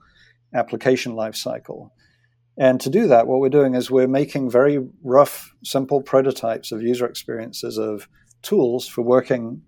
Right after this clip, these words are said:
with the hybrid cloud. And we're showing them to prospective customers. And we're getting very quick feedback from them on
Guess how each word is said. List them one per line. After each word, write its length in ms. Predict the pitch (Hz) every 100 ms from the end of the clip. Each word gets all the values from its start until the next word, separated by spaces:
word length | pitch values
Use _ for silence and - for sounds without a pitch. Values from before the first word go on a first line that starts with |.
| -
with 140 | 123
the 100 | 110
hybrid 260 | 110 107 110
cloud. 480 | - 120 110 127 - _ _ _ _
And 140 | - 123
we're 80 | 123
showing 340 | - 160 156
them 160 | 135 127
to 320 | - 131 123
prospective 600 | 113 110 113 107 120 -
customers. 720 | 135 127 - 101 110 123 - _ - - _ -
And 200 | 123 127
we're 80 | 123
getting 240 | 135 123
very 200 | 127 151
quick 280 | 151 139 131
feedback 520 | - 156 139 110 -
from 260 | - 120 113
them 240 | 117 113 -
on 460 | 127 120 120 120